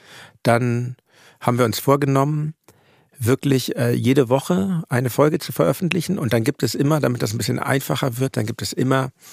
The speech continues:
eine reguläre Reflektor-Folge und eine Reflektor-Spezialfolge.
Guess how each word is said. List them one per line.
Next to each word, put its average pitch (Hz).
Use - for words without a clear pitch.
eine 117
reguläre 135
Reflektor-Folge 165
und 131
eine 139
Reflektor-Spezialfolge. 143